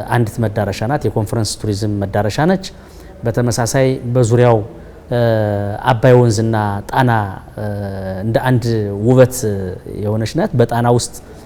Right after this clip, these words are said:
በርካታ፣ እ፣ ቅርስ ያሉበት አብያተ ክርስቲያንና ገዳማት ያሉበት ነው። ሐይቁም፣ እ፣ በጣም ትልቅ የተፈጥሮ ሀብት ነው። በዓለም በዩኔስኮም የ፣ እ፣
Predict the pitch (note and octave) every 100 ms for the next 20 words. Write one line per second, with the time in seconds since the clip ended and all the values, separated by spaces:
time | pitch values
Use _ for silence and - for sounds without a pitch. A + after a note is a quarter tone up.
0 | - - G#2+ A2+ A#2+ - B2 B2 A2 -
1 | - - - A#2 A2+ A2 G#2+ G2+ G#2+ -
2 | C3 - A#2+ A#2 A2 B2 - - A2 A#2
3 | A2 A2+ - - A2 A2 G#2 A2 A2 A2+
4 | G#2 G#2+ G#2+ G#2+ A#2 C#3+ D3+ D3+ - -
5 | - - D3 C#3+ D3 C3+ B2+ A#2 A2 G#2
6 | G#2 G2+ G#2 A#2+ B2 D3+ D3+ - A#2 A2
7 | G#2+ G#2+ A2+ A2+ - D#3+ G#3+ B2 B2 B2
8 | A2+ - - - - A2+ B2+ D3+ D3 -
9 | G3 C#4 C#3 B2 A2+ A2 G#2 G2 F#2+ -
10 | - - - -